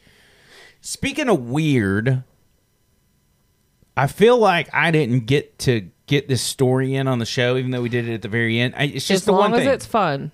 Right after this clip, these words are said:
Speaker 2: Uh, we're not messing up fun zone.
Speaker 1: It's, <laughs> well,
Speaker 2: We're
Speaker 1: we
Speaker 2: not messing up fun zone.
Speaker 1: we don't have much time left anyway. Um, but there was a story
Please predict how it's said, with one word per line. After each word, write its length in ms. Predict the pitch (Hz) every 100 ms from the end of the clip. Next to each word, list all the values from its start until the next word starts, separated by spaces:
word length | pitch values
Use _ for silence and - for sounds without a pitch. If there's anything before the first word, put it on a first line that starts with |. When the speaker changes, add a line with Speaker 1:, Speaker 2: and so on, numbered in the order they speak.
| -
Speaker 2:
Uh, 100 | 165
we're 160 | 175 185
not 380 | 180 185 170 -
messing 380 | 190 185 - 180
up 120 | 160
fun 280 | - 170 160
zone. 360 | 151 139 139 - _ -
Speaker 1:
It's, 280 | 123 - - - -
<laughs> 260 | - _ -
well, 260 | 127 147
Speaker 2:
We're 60 | 147
Speaker 1:
we 40 |
Speaker 2:
not 340 | 190 202 214 208
messing 300 | 208 202 202
up 140 | 170
fun 240 | - 190 170
zone. 320 | 151 143 147
Speaker 1:
we 160 | - 175
don't 120 | 170
have 100 | 147
much 180 | 127 -
time 260 | 139 117 110
left 260 | 104 87
anyway. 460 | 113 98 73 64 58 - _ _ _ _ _ _ _ -
Um, 520 | 127 120 110 107 98 _ _ _ _ _ _ _ _ _ _ -
but 160 | 127 139
there 100 | 156
was 160 | 156 131
a 60 |
story 680 | 123 185 196 185 131 117